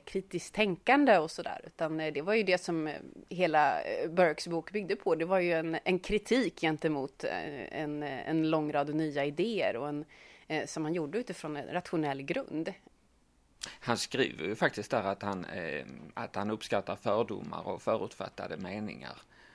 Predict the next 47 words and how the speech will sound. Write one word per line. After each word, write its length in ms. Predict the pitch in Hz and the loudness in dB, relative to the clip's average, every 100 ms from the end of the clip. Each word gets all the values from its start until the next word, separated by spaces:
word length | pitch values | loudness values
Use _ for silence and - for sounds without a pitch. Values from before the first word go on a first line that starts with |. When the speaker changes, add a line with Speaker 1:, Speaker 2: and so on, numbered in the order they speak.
| - | -18
Speaker 2:
och 120 | - 104 | -12 -10
att 80 | |
det 420 | - 98 - 95 92 | -4 -4 -4 -6 -6
är, 80 | |
är 340 | 69 - 80 87 | -8 -8 -8 -6
någonting 400 | 98 90 95 95 | -8 -8 -10 -10
som 180 | - 78 | -10 -10
kan 200 | 107 90 | -6 -6
vara 100 | 76 | -6
tryggt 340 | - - - | -6 -8 -8
att 100 | 101 | -6
hålla 260 | 101 104 - | -2 -2 -4
sig 180 | 101 | -10
till 260 | - - - | -12 -12 -12
istället 400 | - 101 - - | -10 -8 -8 -10
för, 260 | - 80 - | -8 -8 -8
eh, 280 | - - - 113 - _ _ _ _ _ _ _ - _ | -14 -14 -16 -18 -20 _ _ _ _ _ _ _ -20 _
det 100 | 104 | -8
rationella 540 | 98 98 - 104 95 | -6 -6 -6 -6 -6
tänkandet. 500 | 98 101 107 - - - - - - - - - | -4 -6 -6 -12 -18 -20 -20 -20 -20 -20 -10 -4
Speaker 1:
Han 100 | 202 | 0
skriver 280 | 262 233 | 2 4
ingenting 380 | 254 254 262 254 | 2 2 2 2
om 80 | 170 | 0
förutfattade 640 | - 190 165 - - 175 | 2 2 2 0 -2 0
meningar. 480 | 185 233 220 302 156 | 0 0 0 0 0
Däremot 380 | 160 220 175 165 | 2 2 2 -2
så 80 | - | -6
skriver 360 | - 208 185 | -4 -2 0
han 200 | 165 165 | 0 0
ju 180 | 160 156 | 0 0
om 200 | 123 160 | 0 -4
fördomar. 720 | - 233 196 180 311 208 143 | 0 4 4 4 0 -2 -2
Och 100 | - | -2
det 180 | 165 240 | 2 6
är 40 | 226 | 6
ju 260 | 185 160 - | 6 2 4
en 160 | 170 | 2
jättevanlig 1040 | 170 - - 208 294 233 165 147 131 - - | 2 0 4 6 8 8 6 0 -2 -4 -4
missuppfattning 680 | 180 190 202 - - - 143 | 0 0 -2 -2 -2 -2 -6
kring 200 | - 147 | -4 -6
vad 120 | 147 | -4
Burke 220 | 147 147 | -2 -4
faktiskt 360 | - 135 - - | -2 -8 -8 -6
menar. 380 | 185 185 233 - | -4 -2 -2 -2
Och 80 | - | 0
det, 220 | 180 | 2